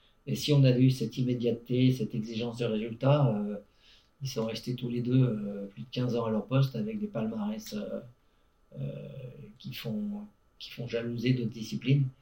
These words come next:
Euh, si, euh, à date, euh, on appliquait certains concepts,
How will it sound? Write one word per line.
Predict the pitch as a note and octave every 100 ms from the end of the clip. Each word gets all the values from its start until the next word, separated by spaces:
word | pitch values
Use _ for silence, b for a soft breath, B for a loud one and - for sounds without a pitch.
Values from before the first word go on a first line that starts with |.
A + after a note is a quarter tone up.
| b b b _
Euh, | - A2+ A2 - - -
si, | - - C3+ C3
euh, | A#2 A#2 A#2
à | C3
date, | C3 C#3+ - - _ _ _
euh, | G#2 G#2 G#2 G#2 G#2+
on | G#2+
appliquait | A2 - B2 B2+
certains | A2 -
concepts, | G#2+ A2 G#2+ B2+ B2+